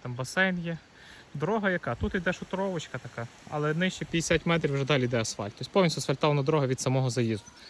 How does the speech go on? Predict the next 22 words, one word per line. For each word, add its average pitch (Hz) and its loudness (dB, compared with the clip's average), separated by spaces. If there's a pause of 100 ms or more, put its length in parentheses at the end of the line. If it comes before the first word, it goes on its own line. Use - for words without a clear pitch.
(600)
Ось 165 4
такого 139 2
плану. 104 -2
Тут, 202 2
е, 139 6 (180)
зразу, 143 2
де 143 6
є 135 4
дорога, 175 4
там 151 0
ззаді 147 4
протік-, - -8
протікає 135 2
річка. 120 -2
Можна 143 -2
навіть... 135 -2 (1160)
і 160 -8
чути 131 -8 (140)
шум 135 -6
річки. 117 -6 (1400)
Тобто 131 0 (560)
досить, 151 2